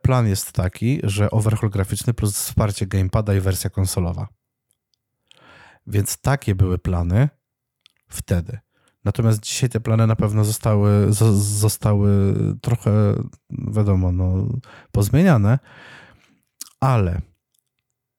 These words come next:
pomimo tego, że ten silnik jest jaki jest i że ta gra wcale nie jest piękna,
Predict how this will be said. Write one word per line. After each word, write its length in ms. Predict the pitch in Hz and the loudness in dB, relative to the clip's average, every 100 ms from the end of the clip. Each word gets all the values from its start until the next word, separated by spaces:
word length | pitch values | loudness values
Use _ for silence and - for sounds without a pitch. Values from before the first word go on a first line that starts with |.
| _ _ _ _ | _ _ _ _
pomimo 460 | 113 107 147 190 180 | 0 4 4 4 2
tego, 420 | 117 85 87 110 - _ _ _ _ _ - _ _ _ _ - | 2 0 -4 -8 -12 _ _ _ _ _ -20 _ _ _ _ -8
że 200 | 104 104 | -6 -4
ten 160 | 113 113 | 0 0
silnik 440 | - 156 139 113 | 2 4 4 4
jest 200 | 117 113 | 2 2
jaki 260 | 117 - 95 | 0 -2 -2
jest 320 | 82 - - | -2 -6 -10
i 40 | 104 | -6
że 160 | - 113 | -4 0
ta 100 | 113 | 2
gra 200 | 110 107 | 2 0
wcale 340 | - 123 117 | 0 2 4
nie 80 | 107 | 2
jest 180 | 110 - | 0 -2
piękna, 520 | 95 90 - 110 | -2 -2 0 0